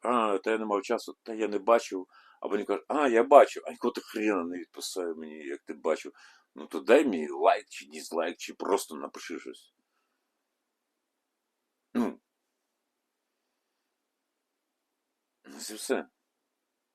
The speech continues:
Із одних всіх, хто, е, ножами там, е, можу сказати, е, за Вову Лешу, Вова Леший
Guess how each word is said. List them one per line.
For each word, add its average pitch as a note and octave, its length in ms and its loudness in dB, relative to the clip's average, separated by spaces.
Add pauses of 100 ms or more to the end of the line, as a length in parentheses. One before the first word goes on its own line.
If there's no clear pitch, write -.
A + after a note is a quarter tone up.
(760)
Із F2+ 160 -4
одних B2+ 440 4
всіх, - 440 -6
хто, - 540 0 (120)
е, C#2 400 -6 (280)
ножами F2 720 -2
там, E2 380 -2
е, D2+ 140 -6 (1200)
можу F2+ 460 2
сказати, G#2 500 4
е, E2+ 240 2 (440)
за F2 140 2
Вову F2 340 4
Лешу, G2 440 0
Вова D#2 300 0
Леший F#2 280 -6